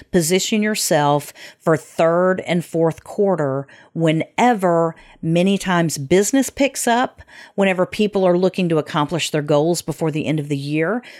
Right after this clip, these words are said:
whenever people are looking to make moves now before waiting for next year, right? These are the things you need to capitalize on, so do it now. Can you go from zero to ten thousand dollars in six weeks?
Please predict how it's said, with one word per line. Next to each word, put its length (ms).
whenever 240
people 380
are 100
looking 300
to 80
make 240
moves 600
now 640
before 540
waiting 340
for 160
next 360
year, 320
right? 340
These 540
are 160
the 140
things 440
you 120
need 160
to 60
capitalize 720
on, 160
so 200
do 300
it 160
now. 460
Can 260
you 100
go 220
from 200
zero 380
to 80
ten 240
thousand 380
dollars 400
in 180
six 320
weeks? 460